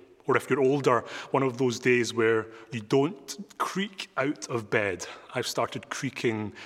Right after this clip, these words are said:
these days as I do the simplest of tasks. <clears throat> It's good to be alive,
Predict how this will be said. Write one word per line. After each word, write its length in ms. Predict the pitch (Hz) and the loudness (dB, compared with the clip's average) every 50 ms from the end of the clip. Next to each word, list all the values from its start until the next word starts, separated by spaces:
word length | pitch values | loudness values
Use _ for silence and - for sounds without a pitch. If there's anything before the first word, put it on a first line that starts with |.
| - - - | -18 -18 -6
these 280 | 123 127 123 117 113 - | -2 -2 0 0 -2 -2
days 480 | - 127 113 123 127 123 123 - - | 0 0 2 2 0 0 -2 -4 -6
as 280 | - 135 120 113 101 117 | -6 -6 -6 -4 -2 -2
I 60 | 107 | -4
do 220 | 101 - 120 120 | -2 0 0 2
the 80 | 117 131 | 2 0
simplest 680 | - - 139 120 117 - - 120 110 - - - - - | 0 0 -2 -2 -2 -2 -2 -2 0 0 -2 -6 -6 -8
of 140 | 123 113 - - | -10 -12 -8 -4
tasks. 480 | - 113 110 - - - - - - - _ - - - - - 254 - 233 320 330 311 294 302 - - - - - - 285 294 - 427 427 466 440 403 - - - - - - - - - 427 370 339 330 - | -2 0 0 0 -2 -4 -4 -6 -8 -8 _ -20 -20 -20 -18 -14 -12 -8 -6 -4 -2 -2 -2 -2 -4 -6 -10 -18 -20 -20 -20 -18 -16 -12 -12 -10 -12 -12 -14 -16 -20 -20 -20 -16 -14 -12 -12 -10 -10 -8 -6 -4
<clears throat> 260 | 277 131 107 - - - - _ _ _ _ _ _ _ _ _ _ _ _ _ _ _ _ _ _ _ _ _ _ _ _ - | -4 -4 -4 -8 -10 -14 -20 _ _ _ _ _ _ _ _ _ _ _ _ _ _ _ _ _ _ _ _ _ _ _ _ -4
It's 260 | - 165 - - - - | -2 -2 0 -2 -2 0
good 240 | - 175 160 - - | 2 2 2 2 0
to 60 | 143 | 0
be 120 | 123 127 | 0 2
alive, 520 | 113 104 107 104 110 113 113 110 104 101 | 2 4 4 4 4 4 2 2 -2 -4